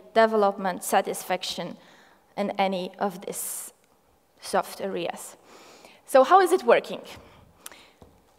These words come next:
Uh, we impl-, implemented this change around six months ago, so it's still the phase of change for us.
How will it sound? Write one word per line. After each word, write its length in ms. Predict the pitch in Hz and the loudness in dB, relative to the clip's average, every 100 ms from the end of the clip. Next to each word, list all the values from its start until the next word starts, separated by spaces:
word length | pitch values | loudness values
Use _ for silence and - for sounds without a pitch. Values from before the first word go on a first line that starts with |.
| _ - | _ 2
Uh, 340 | 254 254 247 | 4 8 6
we 160 | 294 359 | 6 2
impl-, 240 | 359 302 - | 4 2 2
implemented 600 | 285 302 294 294 294 254 | 2 4 4 4 4 2
this 220 | 254 262 | 2 0
change 260 | 285 269 262 | 0 0 2
around 240 | 247 226 | 2 0
six 360 | 233 220 208 - | 0 -2 -2 -4
months 300 | 180 170 - | -4 -2 -6
ago, 300 | 185 - - - - | -4 -6 -8 -18 -12
so 220 | - 214 | 2 2
it's 400 | 208 - - - _ _ _ | 2 -4 -10 -12 _ _ _
still 640 | - - 226 214 214 214 - - - | -16 4 6 8 8 6 -2 -14 -8
the 80 | 214 | -8
phase 440 | - 240 202 202 | -2 2 4 2
of 140 | 208 - | -2 -4
change 340 | - 185 202 | -4 -4 -4
for 180 | - 170 | 0 2
us. 340 | 160 - - | 0 -4 -16